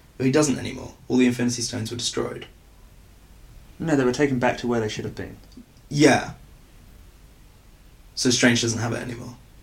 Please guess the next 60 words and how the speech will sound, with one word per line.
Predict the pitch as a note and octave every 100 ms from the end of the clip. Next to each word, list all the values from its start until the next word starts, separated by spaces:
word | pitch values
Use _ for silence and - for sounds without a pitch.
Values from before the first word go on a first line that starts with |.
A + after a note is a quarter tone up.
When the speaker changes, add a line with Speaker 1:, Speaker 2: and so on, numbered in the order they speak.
| -
Speaker 2:
Yeah, | F3+
no, | D3
'cause | A#2 A#2
he's | D#3 C#3+
the | C#3
one | C3 B2
that |
should | -
have | B2
had | C3 C#3
it. | - - - - - - -
Speaker 1:
No, | D#3+ A2+
so | - C3
they | A#2 C#3+
went | C#3 D3+ C3
back | C#3 C3+
in | B2
time. | A#2+ A#2 G#2+
So | A2 A2
Cap | - C3+ A2+
went | B2+ A2+
back | B2 A#2 A2+ - - - -
to | -
drop | A2+ B2
the | A#2+
Time | A#2 A2
Stone | A2 A2 A2
off | G#2
with | G#2+
the | -
Ancient | A2 G#2+ A2
One | G#2 G#2+
in |
two | G#2 -
thousand | G#2+ A2 G#2+
twelve, | A2+ A#2 D3 - -
so | - A#2
that |
Strange | F#2+ - A#2+ A#2+
has | A#2 A2
it | -
when | A2+
Dormammu | G#2+ A2 B2 A#2+
Speaker 2:
Oh, | F3
yeah, | D#3+ C3
Speaker 1:
attacks, | A#2+ A#2+
Speaker 2:
yeah, |
yeah. | A#2 G#2+
Speaker 1:
but | B2+
then | B2+
Speaker 2:
Oh, |
Speaker 1:
Strange | A#2+ C3+ B2 A#2+
Speaker 2:
yeah. |
Speaker 1:
in | A#2
two | A#2
thousand | A2 G#2+
twenty-three | G#2+ G#2+ - G#2+
doesn't | A2+ A#2 -
have | -
it. | -